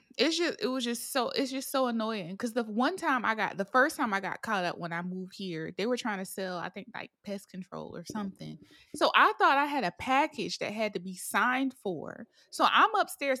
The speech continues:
exercising, and I stopped my whole exercise 'cause I thought I had a package that had to be signed for. No, your ass trying to sell me some shit.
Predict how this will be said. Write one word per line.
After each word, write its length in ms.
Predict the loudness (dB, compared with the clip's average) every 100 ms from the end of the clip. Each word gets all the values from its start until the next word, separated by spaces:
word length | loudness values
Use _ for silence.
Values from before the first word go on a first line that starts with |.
| 2
exercising, 920 | 2 2 -4 -2 -2 0 -2 -6 -6
and 160 | 2
I 100 | 2
stopped 380 | 2 4 6 6
my 180 | 4 4
whole 260 | 4 2 2
exercise 760 | 0 0 -2 -4 0 2 0 -2
'cause 140 | -2 2
I 140 | 2
thought 220 | 2 0
I 80 | 0
had 140 | -4
a 60 | -4
package 420 | -4 -4 -4 -4
that 120 | -6 -4
had 140 | -6
to 60 | -6
be 120 | -8
signed 420 | -2 -2 0 -2
for. 340 | -4 -4 -6 -8 _ -20 -8
No, 440 | 2 4 4 2
your 280 | 0 2 4
ass 260 | 6 4 4
trying 180 | 2 2
to 80 | 0
sell 300 | 2 4 4
me 140 | 0
some 240 | -2 -4
shit. 440 | -4 -4 -2 -4